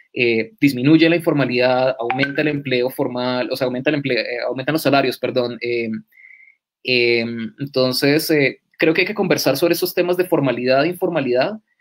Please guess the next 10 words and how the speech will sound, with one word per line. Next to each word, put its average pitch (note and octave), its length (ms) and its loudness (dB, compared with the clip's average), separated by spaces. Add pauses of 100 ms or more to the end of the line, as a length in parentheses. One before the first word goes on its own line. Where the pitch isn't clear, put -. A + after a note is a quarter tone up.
(140)
de - 120 0
manera B2+ 320 -2
conjunta D3+ 680 -2
con C3 220 2
ese B2+ 200 0
nivel B2+ 280 0
básico D#3+ 580 0
que C#3 160 0
nos A#2 200 -4
da A2+ 340 0